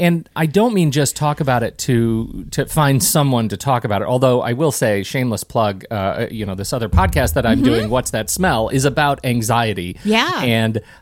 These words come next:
Speaker 1: the act of now having done that, we've done, you know, six episodes that we've recorded and three that have been released. And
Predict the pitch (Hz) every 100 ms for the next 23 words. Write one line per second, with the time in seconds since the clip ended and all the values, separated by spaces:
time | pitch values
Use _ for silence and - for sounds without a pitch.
0 | - 135 - 143 175 - 123 131 127 117
1 | 123 113 131 127 107 101 120 107 120 110
2 | 113 123 95 - - 127 143 123 120 -
3 | 101 98 110 107 104 101 - 165 135 107
4 | 101 101 98 143 139 127 107 98 113 131
5 | 180 185 - 139